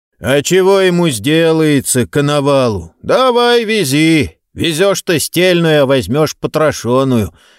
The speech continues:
Он тебе её и отпоёт, и помянет", — хохотнул тот же голос, и сердце Аси дрогнуло, задетое вот этой жуткой шуткой. "Это верно", — подхватил Степан с насильственным смехом. "У него ведь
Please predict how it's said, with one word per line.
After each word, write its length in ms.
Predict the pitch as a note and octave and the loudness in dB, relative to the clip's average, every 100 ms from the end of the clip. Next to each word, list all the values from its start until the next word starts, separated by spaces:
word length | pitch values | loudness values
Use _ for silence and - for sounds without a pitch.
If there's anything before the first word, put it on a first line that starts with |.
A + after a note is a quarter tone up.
| _ | _
Он 280 | - G#3 B3+ | -4 -2 -2
тебе 460 | E3+ C#3 D#3 A3 F#3 | -2 -2 2 2 2
её 260 | C#3 F3 | 0 2
и 100 | F#3+ | 2
отпоёт, 720 | E3+ - - C3 D#3+ A#3 F#3+ | 0 -2 0 2 2 0 0
и 60 | E3+ | -2
помянет", — 800 | - B2+ A2+ B2 C3 C3+ B2+ - | 0 0 2 2 0 0 -2 -6
хохотнул 720 | - C3 - B2+ - B2 A2+ | -10 -8 -4 -6 -2 -2 -2
тот 220 | - A#2+ | -2 -4
же 160 | F#2+ G#2+ | -2 -6
голос, 540 | G#2 F#3 F#3+ A2+ - _ _ _ _ _ | 0 0 2 -2 -8 _ _ _ _ _
и 80 | - | -8
сердце 480 | - E3+ C3 C#3 C3+ | -2 -2 -2 -2 -2
Аси 200 | - A#2 | -2 -4
дрогнуло, 600 | G#2+ C#3 C3 A#2+ A2+ G2+ | 0 0 2 0 0 -2
задетое 520 | G2+ G2+ A2+ - G2+ | -4 -2 -4 -2 -2
вот 220 | F#2+ F2 | -2 -4
этой 400 | G#2 F2+ F2 D2+ - | -6 -4 -8 -8 -12
жуткой 500 | F#2 G2+ F#2+ - F#2+ | -8 -8 -10 -10 -12
шуткой. 600 | E2 - E2+ - E2 - _ _ _ - | -12 -12 -14 -12 -16 -16 _ _ _ -4
"Это 280 | A#3+ A#3 | -2 -2
верно", — 400 | A#3 G3+ G3+ G3+ - - - - | -2 -2 -2 -4 -6 -14 -16 -10
подхватил 460 | C3 D3+ C#3+ C#3+ | -6 -2 -2 -2
Степан 400 | A2+ C3 C3+ A#2+ | -2 -4 -2 -2
с 100 | - | -4
насильственным 640 | C3+ A#2+ B2 G2 - A2+ G#2 | -6 -6 -6 -8 -8 -6 -6
смехом. 440 | - A#2 - - | -4 -6 -4 -2
"У 60 | A#3 | 0
него 200 | D4 D4 | 2 2
ведь 400 | B3 F3 - | 0 -8 -12